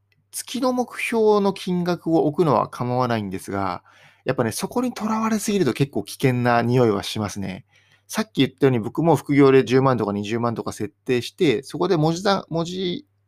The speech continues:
そこでこう、何文字って割り戻して、今日は何文字書くっ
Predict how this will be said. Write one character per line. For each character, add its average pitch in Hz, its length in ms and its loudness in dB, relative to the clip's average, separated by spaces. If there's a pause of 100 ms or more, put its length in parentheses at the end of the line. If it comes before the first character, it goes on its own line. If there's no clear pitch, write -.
(120)
そ - 160 -14
こ 190 120 -2
で 196 100 0
こ 156 420 2
う、 - 40 -2
何 175 140 4
文 127 120 4
字 110 60 -2
っ - 40 -10
て - 140 -4
割 104 160 0
り 110 40 -2
戻 113 200 -2
し - 80 -10
て、 - 260 -2 (300)
今 185 100 4
日 135 40 4
は 113 80 2
何 117 160 2
文 95 100 -6
字 98 60 -14
書 92 100 -12
く 95 140 -14
っ - 20 -20